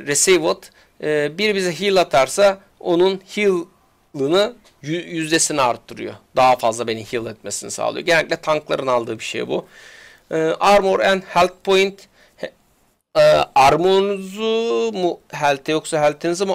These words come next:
armor'a dönüştürüyor? Onu tam anlayamadım burada. Bakmak lazım. E, bu biraz benim için muamma oldu. Şuraya geçelim. Strength özelliği. Burada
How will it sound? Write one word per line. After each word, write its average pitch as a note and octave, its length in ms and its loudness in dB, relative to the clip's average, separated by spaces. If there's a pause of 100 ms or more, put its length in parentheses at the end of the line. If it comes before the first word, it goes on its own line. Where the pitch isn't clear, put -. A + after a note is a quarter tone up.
armor'a C#3 460 2
dönüştürüyor? D3 600 -4
Onu E3 400 -2
tam D3+ 240 0
anlayamadım C3 720 -4
burada. B2 340 -6
Bakmak - 460 -2
lazım. A#2 460 -2 (680)
E, B2 440 -8
bu D3+ 120 -4
biraz C#3 460 0 (720)
benim C3 180 -2
için A#2+ 180 -10
muamma A#2+ 420 -2
oldu. C#3 400 -6 (560)
Şuraya G#3 320 2
geçelim. F#3 540 -2
Strength F#3 480 -2 (300)
özelliği. D3 680 -2 (300)
Burada F3 500 0